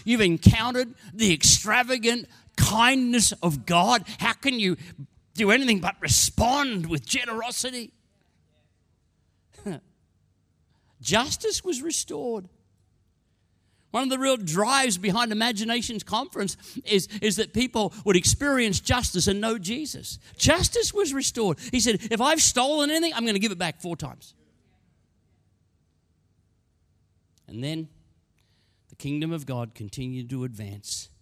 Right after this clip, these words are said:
as we see relationship upon relationship flows right there from that moment. Amazing. All because somebody planted a tree. Without that tree, Zacchaeus would never have met Jesus.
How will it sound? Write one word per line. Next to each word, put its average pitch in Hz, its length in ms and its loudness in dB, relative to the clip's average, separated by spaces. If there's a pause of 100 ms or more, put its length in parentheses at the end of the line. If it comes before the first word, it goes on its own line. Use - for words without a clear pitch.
(500)
as 107 180 -8
we 107 100 -8
see 127 260 -4
relationship 127 680 -8
upon 131 280 -6
relationship 117 520 -8
flows 110 380 -8
right 107 240 -10
there 107 160 -14
from 104 180 -16
that 107 160 -18
moment. 104 360 -20 (180)
Amazing. 143 480 -8 (880)
All 151 220 -4
because - 840 -12 (1400)
somebody 110 880 -8 (1120)
planted 101 260 -12
a 107 60 -10
tree. - 180 -8
Without 117 300 -6
that 196 160 -10
tree, 220 240 -10
Zacchaeus 165 500 -8
would 127 140 -8
never 151 240 -8
have 165 180 -10
met 143 220 -8
Jesus. 139 560 -12